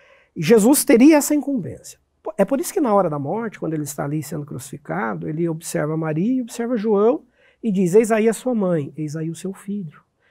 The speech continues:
E a partir daquele momento, o apóstolo levou a mãe de Jesus para sua casa.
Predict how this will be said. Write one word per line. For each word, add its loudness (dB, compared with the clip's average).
E 0
a 2
partir 2
daquele 2
momento, 2
o 2
apóstolo 2
levou 2
a 2
mãe 2
de -2
Jesus -6
para -14
sua -14
casa. -2